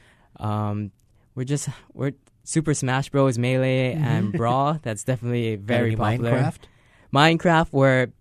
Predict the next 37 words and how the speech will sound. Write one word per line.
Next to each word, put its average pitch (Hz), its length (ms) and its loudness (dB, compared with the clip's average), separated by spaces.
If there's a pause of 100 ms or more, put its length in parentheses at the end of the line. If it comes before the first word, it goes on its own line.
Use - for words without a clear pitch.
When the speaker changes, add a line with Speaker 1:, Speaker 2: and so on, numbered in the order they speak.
(420)
Speaker 1:
right 135 260 2
now, 151 320 6
it's, 131 320 0
it 120 100 -4
might 127 200 -2
be 135 80 0
a 117 80 0
small 131 320 0
thing, 170 260 -2
but 120 160 2
we're 120 140 0
hoping 120 340 -2
to 117 100 -6
bring 117 240 -2
on 113 340 -2 (180)
more 117 260 -2
of 107 80 -6
a 113 60 -2
Minecraft 113 480 -2
scene 123 220 -4
into 123 320 -2
our 107 180 -2
Gamer 107 320 -6
Expo. - 20 -4
Speaker 3:
Well, 135 120 0
this 139 200 0
other 202 180 0
Jason 123 680 -4
does, 113 280 -2
I 110 120 -4
think, 104 200 -4
Minecraft 101 420 -4
pro-, - 220 -10
Minecraft 101 400 -6
programming 127 420 -2
classes, 92 460 -12
so 87 260 -10